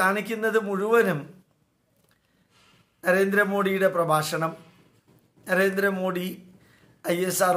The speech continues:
ഒ ചെയർമാനെ ആശ്വസിപ്പിക്കുന്നത്, അദ്ദേഹം കൊടുക്കുന്ന ആ അപ്രീസിയേഷൻ വാക്കുകൾ,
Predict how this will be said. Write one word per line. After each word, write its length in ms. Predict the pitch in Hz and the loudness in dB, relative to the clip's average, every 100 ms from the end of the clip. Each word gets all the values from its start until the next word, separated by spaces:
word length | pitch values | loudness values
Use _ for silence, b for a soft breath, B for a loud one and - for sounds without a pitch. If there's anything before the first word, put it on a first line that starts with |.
| 180 | 2
ഒ 20 | 175 | 0
ചെയർമാനെ 680 | 170 156 156 160 160 165 175 175 - - - 151 | -2 -2 -2 -2 -2 -2 -4 -4 -12 -14 -4 -2
ആശ്വസിപ്പിക്കുന്നത്, 1000 | 156 175 160 175 170 156 165 160 156 165 - - _ _ _ _ _ b b b b b - | -2 -4 -4 -6 -8 -8 -6 -4 -4 -4 -8 -18 _ _ _ _ _ b b b b b -4
അദ്ദേഹം 420 | 175 202 202 208 196 | 0 2 4 2 0
കൊടുക്കുന്ന 720 | 190 175 - - - 185 185 180 175 - 165 160 | -6 -6 -10 -14 -8 -4 0 0 -2 -6 0 4
ആ 20 | 165 165 - - _ - 160 | 4 2 -2 -18 _ -6 -4
അപ്രീസിയേഷൻ 680 | 175 180 165 175 165 165 165 147 | -2 -4 -4 -4 -4 -4 -4 -2
വാക്കുകൾ, 500 | 139 - 165 151 | -2 -2 -2 0